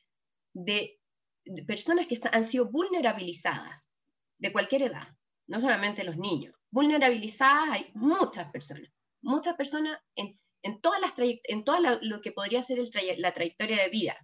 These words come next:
¿no? Entonces, em, ¿cómo se tra-, cómo se instala una forma de trabajar en virtud de los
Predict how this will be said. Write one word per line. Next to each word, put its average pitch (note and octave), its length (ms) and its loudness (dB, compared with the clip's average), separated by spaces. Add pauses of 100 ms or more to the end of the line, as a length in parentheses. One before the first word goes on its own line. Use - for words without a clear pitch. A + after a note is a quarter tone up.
¿no? E4 260 -6 (760)
Entonces, A#3 580 0 (240)
em, F#3+ 800 -2 (1300)
¿cómo D4 560 6 (880)
se - 360 -4
tra-, G3+ 320 4 (160)
cómo B3 380 2
se A3+ 140 -4
instala G#3+ 840 0 (300)
una A3+ 280 2
forma D#4 460 2
de G3+ 100 -2
trabajar G3 600 2 (100)
en A3 160 -2
virtud A3+ 480 -4
de E4+ 80 0
los D4 240 0